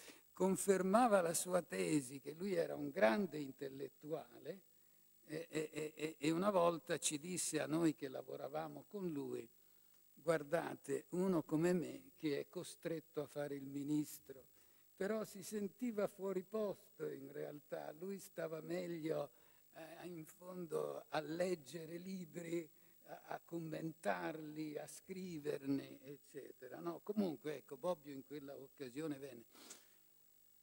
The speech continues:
Con Vanni io d-, ho dei ricordi davvero felici, devo dire la verità, perché entrambi, fra l'altro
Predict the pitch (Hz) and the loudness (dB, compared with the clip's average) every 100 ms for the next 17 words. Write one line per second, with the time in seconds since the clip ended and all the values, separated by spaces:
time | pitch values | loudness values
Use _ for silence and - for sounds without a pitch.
0 | _ - 233 226 240 269 247 196 214 220 | _ 4 6 8 8 10 10 10 8 4
1 | 180 - - 196 190 196 202 202 - 226 | 0 -12 -6 -2 4 6 6 0 4 4
2 | 220 180 170 156 147 175 170 147 147 135 | 4 2 2 2 2 0 -2 -2 -4 -6
3 | 123 - 139 120 123 127 143 143 143 131 | -10 -14 -14 -12 -12 -10 -8 -6 -6 -10
4 | 135 127 135 - 127 - - 147 139 - | -12 -12 -12 -8 -8 -10 -4 -2 -2 0
5 | 170 175 160 _ _ _ _ _ _ - | 2 2 0 _ _ _ _ _ _ -2
6 | 190 190 180 - 214 226 226 208 170 170 | 2 4 2 4 4 6 8 6 4 2
7 | 165 - - _ _ _ _ _ _ _ | 2 -2 -16 _ _ _ _ _ _ _
8 | _ _ _ _ _ _ - - 180 170 | _ _ _ _ _ _ -20 -6 4 6
9 | 175 202 196 - 165 151 143 | 6 2 -2 -4 0 2 0